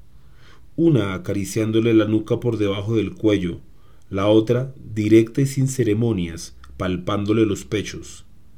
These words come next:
Ella se sacudió para escapar del desafuero, pero él la tenía bien agarrada.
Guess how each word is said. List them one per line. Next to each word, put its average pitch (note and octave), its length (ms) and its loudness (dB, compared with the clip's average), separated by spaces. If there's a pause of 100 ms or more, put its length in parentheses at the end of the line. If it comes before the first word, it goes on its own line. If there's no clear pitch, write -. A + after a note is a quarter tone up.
(720)
Ella C3 180 4
se E3 140 4
sacudió A#2 440 2
para C3+ 180 4
escapar A2+ 440 -2
del B2 160 2
desafuero, F#2+ 720 -4 (720)
pero G#2 200 4
él A2 120 4
la B2 160 2
tenía A2 360 6
bien B2+ 300 2
agarrada. F#2+ 680 -4